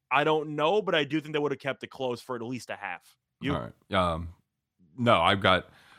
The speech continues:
Speaker 2: I don't, I don't follow Euro enough to have a, a legitimate opinion on that. I know there's a couple of bad N B A teams, and I know there's a couple of good Euro League teams, so it would be
Speaker 1: Like,
Speaker 2: interesting
Speaker 1: I'm
Speaker 2: to
Speaker 1: not
Speaker 2: see.
Speaker 1: picking Maccabi Tel Aviv to, to beat the Detroit Pistons. Like, that's just not happening. I'm not picking that to happen.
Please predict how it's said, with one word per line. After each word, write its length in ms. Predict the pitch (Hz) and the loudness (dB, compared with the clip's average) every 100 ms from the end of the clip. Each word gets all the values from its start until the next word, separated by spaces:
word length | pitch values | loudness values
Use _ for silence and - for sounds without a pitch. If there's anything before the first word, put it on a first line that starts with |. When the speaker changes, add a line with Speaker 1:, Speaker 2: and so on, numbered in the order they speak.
| - | 0
Speaker 2:
I 120 | 127 | 2
don't, 280 | 139 147 135 - | 6 4 4 2
I 100 | 135 | 4
don't 160 | 160 | 4
follow 300 | 135 139 135 | 4 4 6
Euro 440 | 120 110 117 113 104 | 4 4 6 6 4
enough 360 | 98 101 - | 4 0 0
to 120 | 98 | -2
have 220 | 90 90 90 | 2 2 0
a, 80 | - | -4
a 100 | 87 | -4
legitimate 560 | 87 87 87 87 85 | -4 -4 -4 -4 -4
opinion 340 | 82 - 85 85 | -6 -6 -6 -6
on 120 | 85 | -4
that. 200 | 85 87 | -4 -4
I 60 | 82 | -4
know 160 | 82 | -6
there's 180 | 85 87 | -6 -8
a 40 | |
couple 200 | 87 82 | -10 -10
of 80 | 80 | -8
bad 240 | 85 85 82 | -4 -4 -4
N 140 | 82 | -6
B 160 | 78 80 | -6 -6
A 100 | 85 | -6
teams, 300 | 87 87 82 | -6 -6 -8
and 80 | |
I 40 | 78 | -4
know 120 | 82 | -2
there's 160 | 95 82 | -2 -4
a 40 | |
couple 240 | 117 90 | -8 -8
of 140 | 85 82 | -8 -6
good 160 | 85 | -6
Euro 260 | 80 82 82 | -6 -6 -6
League 240 | 82 80 | -8 -10
teams, 280 | 82 80 85 | -8 -8 -8
so 160 | - 78 | -8 -6
it 20 | |
would 160 | 87 82 | -4 -6
be 120 | 76 | -8
Speaker 1:
Like, 80 | 65 | -6
Speaker 2:
interesting 300 | 85 160 160 | -2 -2 0
Speaker 1:
I'm 100 | 202 | 2
Speaker 2:
to 40 | |
Speaker 1:
not 120 | 196 | 2
Speaker 2:
see. 80 | 180 | 2
Speaker 1:
picking 300 | 175 170 151 | -2 -2 -2
Maccabi 460 | 143 147 156 135 - | -2 -2 -4 -10 -6
Tel 320 | 147 135 123 | -4 -2 -2
Aviv 340 | 117 131 113 | -4 -6 -8
to, 220 | - 117 110 - | -8 -8 -10 -16
to 100 | - | -14
beat 380 | 117 107 123 117 _ | -14 -12 -12 -14 _
the 260 | 110 117 110 | -14 -12 -8
Detroit 480 | 120 113 123 107 - | -10 -8 -8 -8 -8
Pistons. 480 | 107 - 80 - - | -14 -14 -20 -20 -16
Like, 100 | 104 | -4
that's 180 | 127 120 | -4 -4
just 160 | 120 | -8
not 160 | 117 98 | -8 -6
happening. 400 | 98 92 82 87 | -6 -8 -12 -12
I'm 100 | 98 | -8
not 160 | 98 98 | -8 -8
picking 220 | 98 95 | -10 -8
that 140 | 92 92 | -8 -8
to 60 | |
happen. 280 | 90 82 | -8 -8